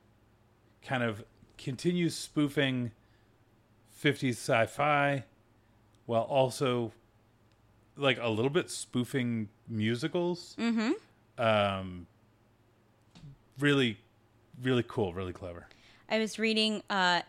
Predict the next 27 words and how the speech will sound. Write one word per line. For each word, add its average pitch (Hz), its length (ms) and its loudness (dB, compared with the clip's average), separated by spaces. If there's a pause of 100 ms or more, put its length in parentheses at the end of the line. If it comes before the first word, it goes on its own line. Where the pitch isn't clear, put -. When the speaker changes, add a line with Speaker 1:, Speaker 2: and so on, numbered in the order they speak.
Speaker 2:
a 170 380 -2 (380)
review, 180 920 -2 (180)
I - 20 -20
think 214 180 -10
New 190 140 -4
York 170 180 -4
Times, 170 560 -2
of 165 440 -2 (420)
the 156 200 -2
documentary 175 580 2
Howard, 151 420 0
and 165 260 -2
they, 165 360 2 (420)
when 180 100 -4
they 180 80 2
mentioned 196 360 4
Little 190 200 4
Shop, 165 360 0
the 156 460 -2 (160)
term 214 300 0
they 196 100 2
use 190 280 0
for 190 160 0
it 175 120 0
is 175 260 -4 (360)
astonishingly 220 920 2
durable, 214 760 0